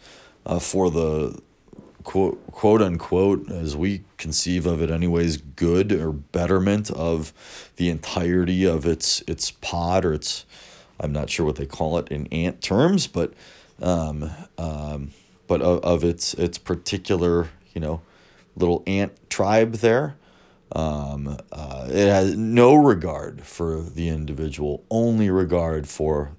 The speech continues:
the, the larger continuation and betterment, again, quote unquote betterment, uh, the survival really of, of, uh, the, the rest of its colony.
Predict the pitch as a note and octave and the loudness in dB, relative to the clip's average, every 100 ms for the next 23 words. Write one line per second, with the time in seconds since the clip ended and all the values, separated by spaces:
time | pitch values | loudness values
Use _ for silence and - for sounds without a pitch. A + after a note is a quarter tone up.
0 | - F2 D#2 - E2 D2 D#2+ E2 E2+ D2+ | -2 0 0 -2 -2 0 0 0 0 -2
1 | D#2 D2+ D2 - - - _ _ - E2+ | -2 -2 -4 -8 -20 -20 _ _ -6 -6
2 | - F#2 E2 D2+ D2 D#2 D#2 C#2 C2+ C2+ | -4 -2 -2 -2 -2 -2 -4 -8 -10 -12
3 | - D2 D2 D2 C#2 D#2+ D#2 D#2 C#2+ C#2+ | -8 -6 -6 -6 -4 -2 0 -2 -4 -8
4 | C#2+ - - E2+ D#2+ D2+ C#2+ - F#2 F#2+ | -12 -20 -8 -4 -4 -4 -6 2 4 4
5 | D#2 D#2 - D#2 C#2 D#2 D2+ D2 C#2+ C#2+ | 2 -4 -2 -4 -4 -6 -6 -6 -6 -10
6 | - - - - _ - D2 D2 - F#2 | -14 -20 -20 -20 _ -8 -6 -4 -2 0
7 | D#2+ F#2 C3 F#2+ D2 C2 G#1+ A1+ A#1 C2+ | 2 4 4 2 -2 -6 -12 -14 -14 -16
8 | - - C#2+ C#2+ C2+ D2 - _ _ _ | -16 -18 -14 -10 -10 -12 -18 _ _ _
9 | _ _ - C2+ C2+ - - D2+ D#2 D#2 | _ _ -12 -10 -6 -4 -4 -2 -2 -2
10 | D2+ - D2 C2 C#2+ - - E2 D#2 A#1+ | -4 -6 -8 -8 -10 -12 -6 -4 -4 -10
11 | B1+ | -14